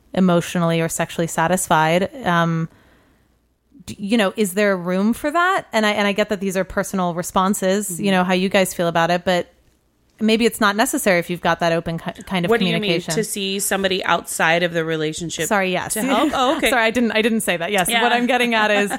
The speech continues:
Speaker 2: <laughs>
Speaker 1: you know, is there room to say, "Hey, why don't you get a sensual massage or see, you know,
Speaker 2: Go
Speaker 1: see
Speaker 2: see a
Speaker 1: someone that a sex worker, <laughs>
Speaker 2: Yeah.
Speaker 1: essentially, or, or is some sort of sex therapist that provides that outlet?"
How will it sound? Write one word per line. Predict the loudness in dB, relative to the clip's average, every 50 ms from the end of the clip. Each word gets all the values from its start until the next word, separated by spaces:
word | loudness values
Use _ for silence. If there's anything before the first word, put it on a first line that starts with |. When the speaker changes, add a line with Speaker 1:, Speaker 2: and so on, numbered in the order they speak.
| -8 -10
Speaker 2:
<laughs> | -12 -8 -4
Speaker 1:
you | -2 0
know, | 2 2 0 0 -4 -10 -20 -20 -16 _
is | -2 0 0 0 0 0
there | 0 2 2
room | 2 2 2 2 2 2 0
to | -2 -4
say, | -2 0 0 2 2 2 2 2 0
"Hey, | 0 0 0 0 2 0
why | 0 0 0 2 2
don't | 2 0 0 0
you | 0 0 0 0
get | 0 0 0 0 0
a | -2
sensual | -2 -2 -2 -2 -2 -2 -2 0
massage | 0 0 0 2 2 2 2 2 0 -2 -4
or | -2 0 2 2 2
see, | 0 -2 -2 -4
you | -2 2 2 4
know, | 4 4 2 0 -4 -6
Speaker 2:
Go | -4 -2 -2
Speaker 1:
see | 0 0 0
Speaker 2:
see | 0 2
a |
Speaker 1:
someone | 0 2 2 2 2 0 0 0 -2 -2
that | 0 0 0 0 -2
a | -4
sex | -2 0 -2 -2 -2 -2 -4 -6 -6 -6 -10 -14 -16 -16 -16 -16 -16 -14
worker, | -12 -8 -2 2 2 4 2 2 0 -2 0 0 0 -2 -4 -8 _ _ _ _ -4
<laughs> | -4 -2 0
Speaker 2:
Yeah. | 0 0 0
Speaker 1:
essentially, | 2 2 0 0 0 0 0 2 2 2
or, | 2 2 0 0
or | 0 0 0 0 0
is | 0 -2
some | -2 -2 -2 -2
sort | -2 -2 -4 -6
of | -4
sex | -2 -2 -2 -2 -2
therapist | 0 2 2 4 2 2 0 -2 -2 -2 -2 -2
that | 0 0 0 -2 -6 -14 -20 -20 -20 -20 -20 -16 -4
provides | 0 0 2 4 4 4 4 4 2 2
that | 2 4 4
outlet?" | 4 4 4 2 2 0 0 0 -2 -6